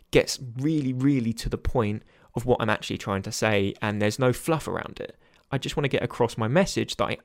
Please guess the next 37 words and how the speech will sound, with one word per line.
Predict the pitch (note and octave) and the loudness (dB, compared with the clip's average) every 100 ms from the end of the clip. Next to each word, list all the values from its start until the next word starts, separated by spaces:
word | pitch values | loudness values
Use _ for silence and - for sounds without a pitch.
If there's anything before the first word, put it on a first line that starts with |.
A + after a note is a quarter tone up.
| - | -12
actually | - - - B2 | -8 -6 -2 -2
want | A2 G2+ - | 0 -4 -4
to | - B2+ - _ - - | -4 -4 -8 _ -14 -2
tell | C#3 E3 | 0 2
my | D#3+ | 2
audience. | D3+ B3+ - - - - - - - - - | 2 0 -2 -6 -10 -12 -12 -16 -20 -20 2
So | - C#3 | 8 10
I | - | 10
will | D3 D#3 | 8 6
literally | E3 - C#3 | 4 0 -4
just | C#3 B2+ - - | -4 -4 -4 4
get | D3 B2+ | 4 6
rid | B2 | 2
of | A2+ | 4
all | B2 B2+ | 4 4
the | A2+ | 2
things | G#2+ G#2 | 0 -2
that | - | -4
are | - | -6
completely | G#2+ D#3+ C3 | -2 0 2
unnecessary, | G#2 F#2 - - G2+ G2 | 2 0 -2 2 4 4
so | G2+ | 2
I'm | G#2 | 0
left | G#2+ - - | 0 -2 2
with | G#2+ G#2 - - - - | 4 4 -2 -20 -20 -4
one | D3 F#3+ F3 | 2 4 4
or | D3+ | 2
two | - A#2 | 0 0
lines | A2+ G2+ G#2+ | 0 -2 -2
maximum | F#3 - - B2+ B2 B2+ - - _ _ _ _ _ _ | -2 -2 -2 0 0 0 -6 -20 _ _ _ _ _ _
that | C#3+ - | 2 2
just | C3 - | 0 -2
say | - A2+ | 2 2
what | G#2 G#2 | 4 2
I | G2 | 2
wanna | G2 F2+ | 2 0
say. | - - - | -2 -4 -6